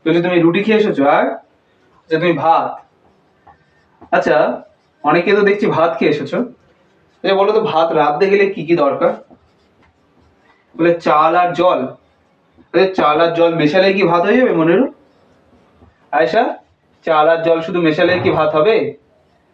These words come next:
তবে হ্যাঁ, ও ঠিক বলেছে, আগুন লাগবে। কি লাগবে? আগুন।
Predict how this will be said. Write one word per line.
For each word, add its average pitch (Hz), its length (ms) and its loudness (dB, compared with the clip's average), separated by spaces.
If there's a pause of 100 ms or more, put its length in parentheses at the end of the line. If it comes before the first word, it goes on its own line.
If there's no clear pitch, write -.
(260)
তবে 220 460 -2 (800)
হ্যাঁ, 139 560 -2
ও 135 80 2
ঠিক 165 280 -4
বলেছে, 131 300 0
আগুন 151 320 0
লাগবে। 123 420 -2
কি 165 100 -6
লাগবে? 175 280 0
আগুন। 127 360 -4